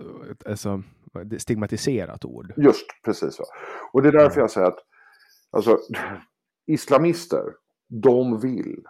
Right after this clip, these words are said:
Speaker 2: att vi ska klumpa ihop islamism och islam. För då blir det islamofobi. Då kan man inte kritisera en politisk rörelse.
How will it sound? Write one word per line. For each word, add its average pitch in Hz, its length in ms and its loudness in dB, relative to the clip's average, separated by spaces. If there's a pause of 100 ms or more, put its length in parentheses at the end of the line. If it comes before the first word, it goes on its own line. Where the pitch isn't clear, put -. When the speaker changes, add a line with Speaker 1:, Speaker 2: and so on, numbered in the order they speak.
Speaker 2:
att 92 220 -6
vi 87 100 -8
ska - 180 -12
klumpa 85 540 -10
ihop - 300 -12 (1040)
islamism 82 680 -6 (240)
och - 180 -18
islam. - 380 -10 (1040)
För 110 80 -4
då 101 180 0
blir 87 220 -6
det 82 100 -12
islamofobi. - 800 -10 (180)
Då 92 140 -10
kan 92 180 -10
man 87 160 -10
inte 82 160 -14
kritisera - 720 -14
en - 80 -20
politisk - 540 -18
rörelse. - 460 -20